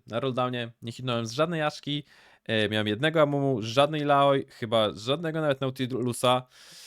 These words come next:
Starałem się ratować jakoś Syndrą. E, na początku myślałem, żeby grać Syndrę, ale nie miałem żadnych łezek, do tego,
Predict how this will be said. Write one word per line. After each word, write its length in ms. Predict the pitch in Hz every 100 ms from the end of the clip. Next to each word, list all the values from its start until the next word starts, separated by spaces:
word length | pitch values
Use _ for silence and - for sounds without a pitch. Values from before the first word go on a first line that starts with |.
| - - - - _
Starałem 400 | - 151 170 160
się 120 | 165
ratować 360 | 151 156 143 139
jakoś 220 | 143 135
Syndrą. 500 | - 131 120 127 131 - - 120
E, 600 | 120 113 113 113 117 117 - -
na 80 | 131
początku 280 | 180 156
myślałem, 220 | 156 170 143
żeby 160 | 131
grać 200 | 120 120
Syndrę, 280 | - 113 117
ale 80 | 120
nie 60 |
miałem 180 | 120 123
żadnych 280 | 127 127 120
łezek, 340 | 110 107 110
do 100 | 113
tego, 420 | 107 113 113 113